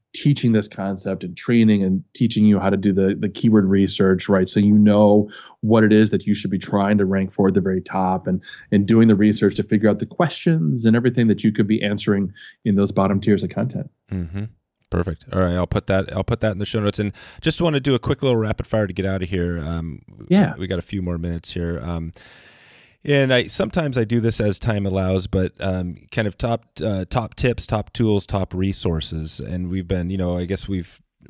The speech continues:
Speaker 2: you know, obviously been focusing on blogging. Would there be any other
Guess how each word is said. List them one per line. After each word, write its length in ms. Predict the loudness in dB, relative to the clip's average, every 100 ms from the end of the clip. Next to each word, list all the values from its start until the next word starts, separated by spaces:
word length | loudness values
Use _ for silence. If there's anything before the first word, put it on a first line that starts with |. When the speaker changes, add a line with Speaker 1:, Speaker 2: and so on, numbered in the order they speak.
| -20 _
Speaker 2:
you 120 | -12
know, 80 | -8
obviously 340 | -8 -8 -8
been 140 | -8 -6
focusing 440 | -6 -6 -8 -8
on 140 | -6 -4
blogging. 460 | -4 -2 -4 -6 -10 -20 -20 _ -4
Would 180 | -2
there 160 | 0 -2
be 200 | -2 -4
any 220 | -2 -2
other 400 | -2 -2 -4 -8